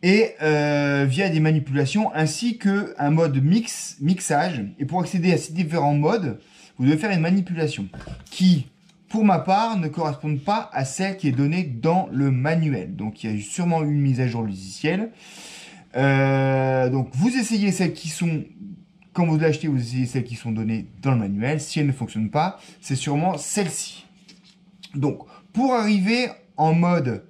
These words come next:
euh, programming, c'est-à-dire que ça permet de remplacer en fait les débattements que vous avez normalement pour la voie deux et la voie trois, la voie deux et la voie une, remplacés par le débattement des voies trois et des voies quatre,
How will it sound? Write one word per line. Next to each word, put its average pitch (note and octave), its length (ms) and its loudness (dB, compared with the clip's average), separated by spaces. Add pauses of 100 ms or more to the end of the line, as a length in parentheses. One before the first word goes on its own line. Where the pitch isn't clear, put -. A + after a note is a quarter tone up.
(600)
euh, A#2 840 2
programming, D#3 1160 0
c'est-à-dire D3 480 -2
que C#3 180 0
ça C3+ 200 -2
permet F3+ 720 0 (800)
de A#2+ 100 0
remplacer F#3 880 2
en C#3 120 2
fait C3 200 -2
les B2+ 80 -2
débattements E3 720 0
que C3+ 100 -6
vous B2+ 500 -2
avez C#3 220 2
normalement C#3 420 0
pour C3 140 -4
la A#2+ 80 2
voie A#2+ 220 0
deux C3 180 0
et C3+ 60 0
la A#2 100 0
voie G#2 160 -6
trois, F#3+ 540 -2
la B2+ 140 2
voie C3 180 0
deux C3 160 0
et D3+ 60 2
la B2 80 0
voie A2 280 -4
une, G#3+ 240 4 (380)
remplacés D3 480 0
par D#3 100 -2
le A#2+ 120 0
débattement A#2+ 420 -2
des A2+ 100 -2
voies G2+ 300 -4 (100)
trois - 540 -2 (100)
et A#2+ 120 -6
des A2 80 -4
voies F#2 260 -12
quatre, - 340 -6